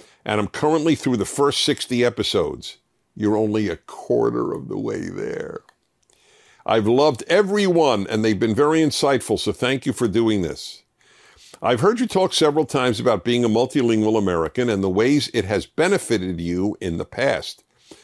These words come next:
And I was wondering if you had any recommendations for useful second languages to learn.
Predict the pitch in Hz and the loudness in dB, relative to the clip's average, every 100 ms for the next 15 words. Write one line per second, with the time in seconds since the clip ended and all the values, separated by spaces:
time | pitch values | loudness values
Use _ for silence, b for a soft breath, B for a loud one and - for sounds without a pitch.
0 | b b - 123 185 165 135 175 180 139 | b b -4 0 2 2 2 2 2 2
1 | - 131 120 - 208 254 233 - 175 143 | 2 2 2 2 0 2 2 2 2 4
2 | 147 - 156 - 117 110 156 208 - 175 | 4 4 0 0 0 0 2 0 0 0
3 | 139 - 160 170 151 135 131 123 104 113 | 0 0 0 0 2 2 2 0 0 -2
4 | - 110 123 107 73 - | 0 2 2 2 -2 -10